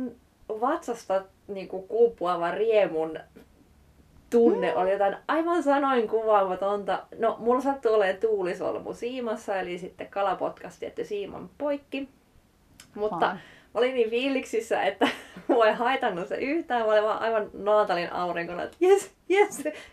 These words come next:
Speaker 1: mä voin saada sen kalan. <laughs> Mitä niin siistiä. No, sitten mä jatkoin vähän tota ylävirtaa ja heittelin siinä, ja sitten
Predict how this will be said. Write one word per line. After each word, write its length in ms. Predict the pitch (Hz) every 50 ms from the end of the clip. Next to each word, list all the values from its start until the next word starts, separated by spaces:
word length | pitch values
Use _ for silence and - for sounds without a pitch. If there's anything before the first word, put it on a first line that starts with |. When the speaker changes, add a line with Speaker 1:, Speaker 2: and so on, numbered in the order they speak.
| _ -
Speaker 1:
mä 180 | 330 320 277
voin 280 | 311 403 427 330 359 294
saada 380 | 339 339 339 330 294 - -
sen 380 | 285 - - - 262 247 247 240
kalan. 440 | - 262 277 254 240 240 240 226 226
<laughs> 80 | 285 - - - 370 330 -
Mitä 180 | 415 - 285 440 392 - - 415
niin 200 | 302 277 320 359
siistiä. 640 | 302 247 233 269 302 - - - - 180 175 - - _ - - - - - _ _ -
No, 400 | 160 165 175 202 233 254 262 - - - - - - - - _
sitten 380 | - 208 - - - 247 247
mä 140 | 240 226 202
jatkoin 580 | - - - - 196 190 - - 190 185 175 175
vähän 280 | 190 190 190 185 175 185
tota 460 | 190 185 - 202 - - - - 202 - -
ylävirtaa 840 | - 214 240 269 262 262 254 247 233 226 226 233 214 196 190 190 190
ja 260 | 185 185 180 175 180 - - 185
heittelin 480 | 190 180 175 175 - 170 170 170 180
siinä, 480 | 180 240 247 254 254 240 214 196 175 175
ja 60 | 180
sitten 320 | 190 170 - _ - 120